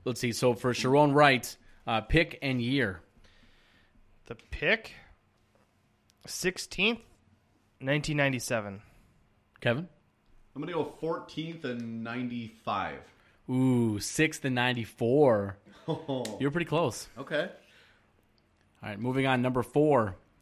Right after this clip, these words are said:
Speaker 1: the Knicks. Check, one, two.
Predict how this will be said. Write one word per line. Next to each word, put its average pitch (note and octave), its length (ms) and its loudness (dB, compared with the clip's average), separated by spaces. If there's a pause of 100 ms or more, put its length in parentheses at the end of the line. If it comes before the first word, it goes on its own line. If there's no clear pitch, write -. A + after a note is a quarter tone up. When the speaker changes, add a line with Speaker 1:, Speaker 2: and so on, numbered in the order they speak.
(100)
Speaker 1:
the A#2 80 -4
Knicks. - 560 -2 (2500)
Check, C3+ 300 2
one, B2 240 2
two. D3+ 320 2